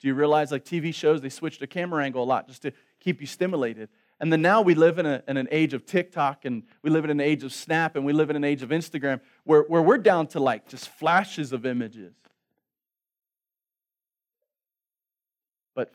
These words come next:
faithfulness. Faithfulness is not being moved by everything. Faithfulness is depending on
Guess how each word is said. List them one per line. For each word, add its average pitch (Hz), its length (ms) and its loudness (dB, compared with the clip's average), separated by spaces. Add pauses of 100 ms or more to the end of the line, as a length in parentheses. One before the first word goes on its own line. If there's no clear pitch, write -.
faithfulness. 117 640 -6 (1400)
Faithfulness 190 640 0
is 139 200 4 (160)
not 165 320 2
being 180 280 0
moved 202 520 6
by 143 200 4
everything. 123 640 -4 (520)
Faithfulness 220 600 2
is 170 180 6
depending 202 680 2
on 170 240 2